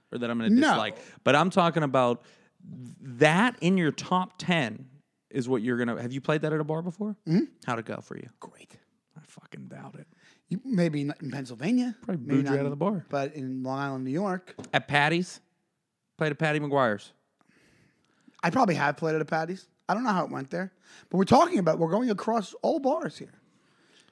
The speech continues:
Speaker 2: And we kinda have a, w-, like, you know, if, I think you have different audiences, that could, that could really m-,
Speaker 1: Well, let me
Speaker 2: that
Speaker 1: see
Speaker 2: could
Speaker 1: this.
Speaker 2: really
Speaker 1: Can I
Speaker 2: make a
Speaker 1: see
Speaker 2: different
Speaker 1: that?
Speaker 2: audience get into it. Hold on, hold on.
Speaker 1: Because I see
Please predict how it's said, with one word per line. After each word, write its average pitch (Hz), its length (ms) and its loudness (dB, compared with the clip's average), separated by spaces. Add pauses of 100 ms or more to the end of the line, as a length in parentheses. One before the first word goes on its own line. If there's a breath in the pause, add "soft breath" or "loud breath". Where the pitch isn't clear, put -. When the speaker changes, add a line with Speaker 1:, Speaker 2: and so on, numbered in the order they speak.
(140 soft breath)
Speaker 2:
And 175 80 0
we 180 80 2
kinda 226 240 -2
have 165 400 4
a, 147 720 0 (1400)
w-, 151 260 -10
like, 151 240 -4 (420)
you 180 120 -2
know, 147 260 2 (140)
if, 143 240 -8 (400)
I 160 80 0
think 220 400 -2
you 175 100 0
have 160 80 -2
different 202 260 4
audiences, 214 640 6
that 175 220 4
could, 185 220 -2
that 208 180 4
could 202 300 -4 (280 loud breath)
really 262 280 8
m-, 262 320 -2 (200)
Speaker 1:
Well, 110 420 -6
let 127 80 -2
me 123 100 -4
Speaker 2:
that - 80 -8
Speaker 1:
see - 80 -6
Speaker 2:
could 190 120 -2
Speaker 1:
this. 180 40 -4
Speaker 2:
really 240 200 2
Speaker 1:
Can 214 260 -10
I - 20 2
Speaker 2:
make 196 140 4
a 190 60 8
Speaker 1:
see 165 60 2
Speaker 2:
different 196 240 8
Speaker 1:
that? 190 60 10
Speaker 2:
audience 185 240 4
get 165 140 0
into 170 280 -2
it. 113 120 -10
Hold 190 140 0
on, 151 120 0
hold 175 100 -4
on. 131 120 -10 (200)
Speaker 1:
Because 123 320 -4 (240)
I 117 200 -2
see 127 640 -4